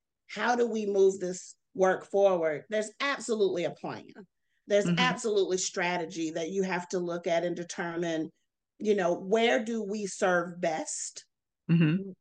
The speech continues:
Speaker 1: Who is the Junior League of Atlanta? So remembering our mission, remembering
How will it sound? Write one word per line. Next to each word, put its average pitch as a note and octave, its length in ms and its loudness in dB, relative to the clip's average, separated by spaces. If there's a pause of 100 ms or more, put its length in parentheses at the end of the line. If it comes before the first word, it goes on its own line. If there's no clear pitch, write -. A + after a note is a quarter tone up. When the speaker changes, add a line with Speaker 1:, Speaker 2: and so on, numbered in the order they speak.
(340)
Speaker 1:
Who C#4+ 280 2
is A3+ 240 8
the G3+ 100 -2
Junior G3 280 0
League F#3 200 2
of F3 80 -2
Atlanta? F3+ 400 0
So F#3+ 160 0
remembering G#3 580 0
our F#3 140 -2
mission, F#3 520 -4 (560)
remembering G#3+ 840 4